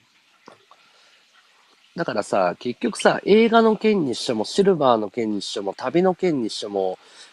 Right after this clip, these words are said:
不正受給がどうのこうのって言ってる件にしても、全部本質は一緒で、そこに関心があるんじゃなくて、俺の邪魔をしたいっていうことなんだよ、多分。その、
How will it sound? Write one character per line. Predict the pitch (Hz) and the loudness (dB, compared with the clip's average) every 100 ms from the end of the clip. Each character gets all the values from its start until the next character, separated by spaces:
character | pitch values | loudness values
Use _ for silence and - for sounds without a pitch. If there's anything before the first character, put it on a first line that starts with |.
| - | -10
不 | - | 0
正 | 202 202 | 6 8
受 | 196 196 | 6 4
給 | - 139 101 | 2 0 2
が | 104 | 2
ど | 120 143 | 2 4
う | |
の | 147 | 2
こ | 143 147 | 2 2
う | |
の | 113 | 2
っ | 95 | 0
て | - | -4
言 | 92 | -6
っ | |
て | 87 98 | -4 -6
る | 92 | -6
件 | 117 | -4
に | 98 | -4
し | - | -4
て | |
も、 | 95 110 | -4 2
全 | 208 226 | 6 6
部 | |
本 | 120 175 190 | 4 6 4
質 | - 190 | 4 2
は | 175 | 4
一 | 165 | 4
緒 | 175 | 2
で、 | 170 170 - - - | 4 4 2 -10 -18
そ | - 302 | 0 0
こ | - | 6
に | 294 302 | 6 6
関 | 269 262 | 4 2
心 | 240 254 240 | 2 0 2
が | 233 | 4
あ | |
る | 214 143 | 4 2
ん | |
じ | 113 | 0
ゃ | |
な | 104 | -2
く | - | -4
て、 | 117 | -4
俺 | 160 240 | 0 4
の | 277 | 4
邪 | 262 226 233 | 4 4 4
魔 | 226 | 4
を | 220 | 2
し | - | -2
た | - | -2
い | 208 | -2
っ | - | -4
て | 123 | -6
い | 107 | -4
う | 107 - _ _ _ _ _ - _ _ | -4 -8 _ _ _ _ _ -20 _ _
こ | - 143 | -6 -4
と | 135 | 0
な | 120 | 0
ん | 98 | 0
だ | 90 | -4
よ、 | - | -6
多 | 107 | -8
分。 | 95 - _ _ _ _ _ _ _ _ _ - | -8 -12 _ _ _ _ _ _ _ _ _ -10
そ | 127 | -2
の、 | 113 | 0